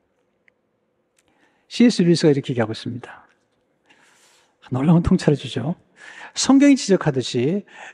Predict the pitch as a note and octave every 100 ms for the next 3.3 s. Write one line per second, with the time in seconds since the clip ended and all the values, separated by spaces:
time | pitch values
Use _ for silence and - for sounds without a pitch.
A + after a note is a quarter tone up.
0 | - D#3+ F#3+ G#3+ G#3 - B3 B3+ B3 B3
1 | B3+ - E3+ E3 D#3 F#3 B2+ C#3 C#3+ A#2
2 | - B2 E3 D#3 - F#3 F#3+ D3+ A2 -
3 | - - _